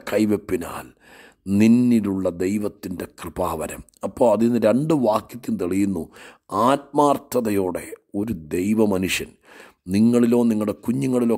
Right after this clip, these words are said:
കൈവച്ച് പ്രാർത്ഥിക്കുമ്പോൾ, പൗലോ-, തിമോത്തിയോസ് ഒരു ശുശ്രൂഷകനാകിയാൽ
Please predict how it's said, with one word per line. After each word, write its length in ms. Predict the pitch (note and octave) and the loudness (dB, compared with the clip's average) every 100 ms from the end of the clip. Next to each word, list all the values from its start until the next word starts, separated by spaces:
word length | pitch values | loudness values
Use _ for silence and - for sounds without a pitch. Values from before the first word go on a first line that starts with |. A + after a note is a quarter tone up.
| - | -4
കൈവച്ച് 540 | G#2+ B2 B2+ G#2 - | -4 0 0 0 -4
പ്രാർത്ഥിക്കുമ്പോൾ, 840 | - G2 G2+ - - - E2 D2+ - _ - - _ - | -4 -2 -2 -6 -8 -8 -6 -8 -10 _ -20 -20 _ 2
പൗലോ-, 400 | A2 B2+ C3+ - | 4 4 2 0
തിമോത്തിയോസ് 840 | A#2 C3 D#3 - F3 D#3+ - C#3 E3 - - _ - | 2 4 2 4 2 4 2 0 -2 -10 -20 _ -4
ഒരു 160 | D3+ | -2
ശുശ്രൂഷകനാകിയാൽ 1080 | C3+ D#3 - G3+ - F3 D#3+ C3+ B2+ C3 D3+ | 0 0 4 4 6 4 4 2 2 0 0